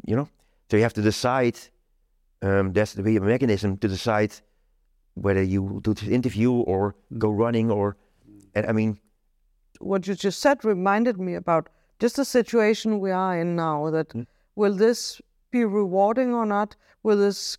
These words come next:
Speaker 3: give, does it give meaning to continue with this question?
Speaker 2: Mm.
Speaker 3: And what is, and what we are doing is actually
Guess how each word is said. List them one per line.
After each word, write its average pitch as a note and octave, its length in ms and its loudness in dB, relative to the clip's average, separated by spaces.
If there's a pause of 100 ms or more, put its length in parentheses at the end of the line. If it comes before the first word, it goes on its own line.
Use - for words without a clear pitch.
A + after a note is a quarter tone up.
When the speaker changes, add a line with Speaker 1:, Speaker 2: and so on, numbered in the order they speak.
(120)
Speaker 3:
give, G#3 180 2 (100)
does F#3+ 240 0
it G#3 200 -6
give F#3 200 0
meaning G#3+ 540 0
to G3+ 120 -10
continue F#3+ 720 -4 (360)
with G#3 160 2
this G#3 180 0
question? A#3+ 580 0
Speaker 2:
Mm. A2+ 240 -8 (140)
Speaker 3:
And A3 240 2
what A3 180 4
is, A3 260 -2 (140)
and G3+ 320 -2
what G3 300 0
we G#3+ 180 -2
are G3+ 140 -4
doing B3 460 0
is G3+ 200 -2
actually G3 540 -2